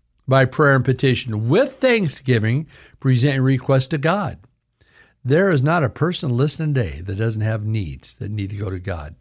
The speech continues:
There's not a one of you. Some of you have greater needs than others right this moment. And you're hearing this and you know what those needs are. Give them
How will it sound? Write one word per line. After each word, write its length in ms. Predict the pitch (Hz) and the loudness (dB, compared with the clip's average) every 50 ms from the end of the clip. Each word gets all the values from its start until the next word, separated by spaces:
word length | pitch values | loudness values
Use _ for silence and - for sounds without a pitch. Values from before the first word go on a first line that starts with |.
| - | -6
There's 160 | 135 143 156 | -4 -2 0
not 180 | 185 185 190 190 | 0 2 2 2
a 40 | 185 | 2
one 220 | 180 208 226 247 254 | 0 -2 -2 -2 -4
of 120 | 180 104 | -6 -6
you. 200 | 95 76 - - _ _ _ _ _ _ _ _ _ _ _ | -8 -10 -12 -14 _ _ _ _ _ _ _ _ _ _ _
Some 260 | - - 202 233 247 | -6 0 0 2 4
of 100 | 190 151 | 4 4
you 140 | 143 170 170 | 4 4 4
have 180 | 156 165 165 147 | 4 4 2 2
greater 300 | 120 135 156 185 190 190 | 2 4 4 4 4 2
needs 240 | 180 190 214 185 175 | 2 2 2 0 0
than 80 | 190 | 0
others 340 | 196 196 220 247 202 151 131 | 2 2 2 2 2 2 4
right 180 | 143 131 131 123 | 4 2 2 2
this 220 | - 151 143 - | 2 0 0 0
moment. 420 | 175 175 208 247 220 151 - - - _ _ _ _ _ _ _ - | 0 0 2 0 0 -4 -8 -12 -20 _ _ _ _ _ _ _ -2
And 100 | - 139 | 0 2
you're 160 | 151 175 185 | 4 4 4
hearing 320 | 151 165 208 214 208 196 170 | 4 4 4 4 4 2 2
this 220 | 175 202 196 - | 2 2 0 0
and 120 | 190 165 165 | 2 2 4
you 140 | 202 247 | 4 4
know 160 | 240 233 247 254 | 4 4 4 4
what 200 | 247 233 - - | 4 2 2 2
those 260 | 220 208 208 202 180 | 4 4 4 4 4
needs 260 | 196 208 202 165 190 | 2 2 2 2 2
are. 240 | 226 240 220 147 - - _ _ _ _ _ _ _ _ _ _ _ _ - 151 | 2 2 2 0 -2 -4 _ _ _ _ _ _ _ _ _ _ _ _ -12 -10
Give 540 | 135 - 220 247 262 254 226 202 180 147 | -4 0 2 2 2 2 0 -4 -4 -2
them 420 | 135 165 185 196 202 208 214 202 | 0 2 2 2 2 0 -2 -4